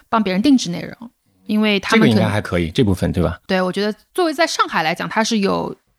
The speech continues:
Speaker 1: 得天独厚的优势，就是因为上海这边广告业还是非常成熟跟发达的，对吧？做影视的在北京，
Speaker 2: Yeah.
Speaker 1: 呃，或者做媒体的在北京，做广告在上海嘛，啊，做电商的在杭州，所以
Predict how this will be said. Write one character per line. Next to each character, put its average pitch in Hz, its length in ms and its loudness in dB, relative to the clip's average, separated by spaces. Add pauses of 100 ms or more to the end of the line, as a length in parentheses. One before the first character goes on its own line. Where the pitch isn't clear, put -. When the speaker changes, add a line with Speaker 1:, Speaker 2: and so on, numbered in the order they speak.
(120)
Speaker 1:
得 202 140 -2
天 - 160 4
独 202 100 0
厚 220 100 0
的 226 100 0
优 240 160 2
势， 247 100 -4
就 214 100 -4
是 208 120 -4
因 208 60 0
为 202 60 0
上 240 140 0
海 185 80 -2
这 175 80 -4
边 196 120 -2
广 160 120 -6
告 170 140 -2
业 208 100 2
还 175 100 0
是 175 160 -4
非 226 140 -2
常 220 80 2
成 180 180 -2
熟 185 100 -4
跟 185 160 -4
发 202 160 0
达 196 100 -2
的， - 220 -8 (400)
对 - 80 -10
吧？ 95 200 -8 (260)
做 320 140 2
影 190 140 0
视 233 120 -2
的 220 60 0
在 196 140 -2
北 165 160 -4
京， 180 360 -2 (160)
Speaker 2:
Yeah. - 320 -12
Speaker 1:
呃， 180 480 -4
或 214 120 -2
者 202 60 -2
做 220 100 2
媒 208 100 2
体 214 120 0
的 208 60 0
在 185 100 -2
北 180 140 -6
京， 170 180 -8
做 208 100 0
广 180 140 -2
告 175 120 -2
在 180 140 -4
上 190 160 -2
海 165 140 -4
嘛， 170 180 -6 (400)
啊， 165 120 -6
做 214 100 2
电 220 140 2
商 214 120 0
的 202 40 -2
在 196 80 -4
杭 156 300 -6
州， 170 240 -4
所 202 160 -2
以 196 280 -2